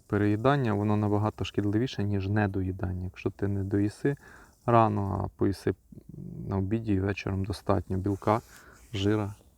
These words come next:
і вуглеводів, то, в принципі, і стан твій буде нормальний. Ну, як ти переїси рано, на обіді і вечором,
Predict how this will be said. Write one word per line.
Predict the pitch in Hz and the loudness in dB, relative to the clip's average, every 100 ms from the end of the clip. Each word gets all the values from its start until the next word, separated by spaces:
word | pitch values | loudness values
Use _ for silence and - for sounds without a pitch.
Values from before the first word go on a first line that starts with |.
| - | -12
і | - | -6
вуглеводів, | 98 95 101 95 95 101 _ _ - _ _ | -2 2 4 4 0 -6 _ _ -20 _ _
то, | - 98 95 | 2 2 2
в | - - _ _ _ _ _ _ _ _ _ - | -4 -12 _ _ _ _ _ _ _ _ _ -10
принципі, | - 98 113 - - 104 101 | -2 -2 -2 -8 -10 -6 -6
і | |
стан | 92 - 107 98 | -6 2 4 4
твій | - 95 | -4 -6
буде | 95 101 95 | -4 -4 -2
нормальний. | 98 98 95 90 90 95 _ _ - - - - _ _ _ _ - _ _ _ _ - _ _ - | 0 0 0 -2 -6 -10 _ _ -20 -20 -20 -20 _ _ _ _ -20 _ _ _ _ -20 _ _ -10
Ну, | 104 92 98 101 | -4 0 2 4
як | 98 - | 2 2
ти | - | -2
переїси | - 104 104 101 - 101 | 4 6 6 4 2 2
рано, | 95 92 104 131 127 - | 2 0 0 -2 -6 -8
на | 101 | -4
обіді | 98 104 98 98 92 - | -2 -2 -2 -4 -8 -8
і | 101 | -4
вечором, | 95 101 - 127 131 | -2 -2 -4 -8 -8